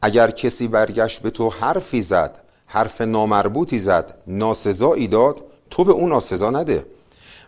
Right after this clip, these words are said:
و در مقابل به او بگو: «اگر آنچه را که می‌گویی هستم که خدا منو اصلاح کنه و اگر آنچه را که می‌گویی من نیستم، خدا تو رو به راه راست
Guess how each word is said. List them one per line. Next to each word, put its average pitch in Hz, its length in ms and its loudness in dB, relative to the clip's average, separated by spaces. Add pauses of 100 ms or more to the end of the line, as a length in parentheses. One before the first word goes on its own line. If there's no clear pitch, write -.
و 113 100 6
در 123 160 6
مقابل 123 480 4
به 131 80 4
او 165 200 0
بگو: 117 380 0
«اگر 180 300 4
آنچه 180 460 -2
را 165 140 4
که 147 160 -4
می‌گویی 113 440 -2
هستم 143 720 0 (280)
که - 120 -4
خدا 123 260 4
منو 139 200 0
اصلاح 80 440 -4
کنه 76 260 -12 (600)
و 120 120 6
اگر 190 280 4
آنچه 185 400 -2
را 156 140 2
که 135 160 -6
می‌گویی 117 400 -4
من 143 300 0
نیستم، 175 500 -2
خدا 139 300 0
تو 165 180 -2
رو 202 80 8
به 143 100 2
راه 95 240 2
راست 82 340 -4